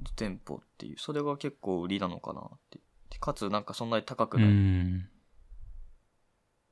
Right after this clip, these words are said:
Speaker 1: ローカルな感じで
Speaker 2: うんうん。
Speaker 1: 販売してるみたいなので、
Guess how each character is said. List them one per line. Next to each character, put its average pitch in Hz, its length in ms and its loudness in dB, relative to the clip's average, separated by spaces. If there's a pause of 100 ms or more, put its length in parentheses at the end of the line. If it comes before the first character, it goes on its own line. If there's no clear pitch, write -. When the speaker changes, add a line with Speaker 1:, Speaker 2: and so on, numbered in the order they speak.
(1700)
Speaker 1:
ロ 110 180 0
ー 98 40 -6
カ 62 120 -2
ル - 100 -10
な - 120 -18 (1160)
感 87 220 -4
じ 110 160 8
で 92 80 8
Speaker 2:
う - 20 2
ん 95 40 2
う 98 100 4
ん。 90 260 4 (1040)
Speaker 1:
販 101 300 -6
売 90 200 0
し - 100 -12
て 95 120 -8
る 90 120 -4
み 90 100 -6
た 78 140 -6
い 71 60 -8
な - 80 -12
の - 200 -14
で、 - 240 -6